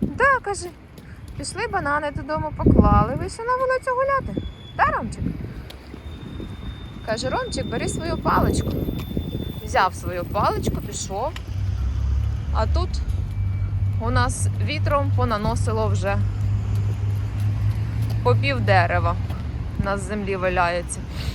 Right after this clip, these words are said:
Все, тепер ворон ганяємо. Полетіла? Полетіла ворона? Полетіла.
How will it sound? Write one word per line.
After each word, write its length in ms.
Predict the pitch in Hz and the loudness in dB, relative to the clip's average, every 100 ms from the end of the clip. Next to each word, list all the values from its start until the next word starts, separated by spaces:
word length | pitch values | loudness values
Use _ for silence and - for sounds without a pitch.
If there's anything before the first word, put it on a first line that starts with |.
| - - - - - - - - - | -6 -8 -8 -6 -4 -4 -4 -4 -4
Все, 260 | - 311 - | 0 0 0
тепер 300 | - 277 285 | 2 2 2
ворон 320 | 240 220 208 | 2 2 2
ганяємо. 520 | 208 185 180 175 175 - - - - - - 494 494 - - - - - | 2 2 4 4 2 2 0 0 0 -2 -4 -4 -4 -4 -2 -2 -2 2
Полетіла? 600 | 269 349 - - 587 571 - - - - - - - - | 2 2 0 4 6 6 2 0 0 2 0 0 0 2
Полетіла 560 | 302 415 453 539 571 622 | 2 2 0 4 6 6
ворона? 380 | 554 480 - - - - - - | 4 4 2 2 0 0 2 6
Полетіла. 1200 | 508 523 508 - 494 480 453 427 403 370 294 | 6 6 2 4 6 6 6 4 4 4 4